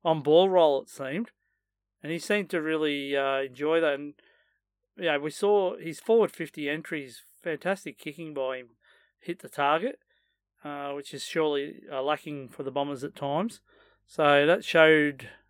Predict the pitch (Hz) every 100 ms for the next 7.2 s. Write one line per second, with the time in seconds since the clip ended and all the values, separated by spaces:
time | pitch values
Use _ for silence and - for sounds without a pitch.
0 | _ 147 - - 160 156 127 151 151 147
1 | 143 143 _ _ _ _ _ _ 143 139
2 | 156 160 151 147 139 139 147 135 135 _
3 | - 151 151 143 - - - _ _ _
4 | _ _ _ - 156 139 - 160 - 156
5 | - - 151 143 127 143 151 - 143 123
6 | 143 123 143 143 127 117 - 151 147 139
7 | 131 131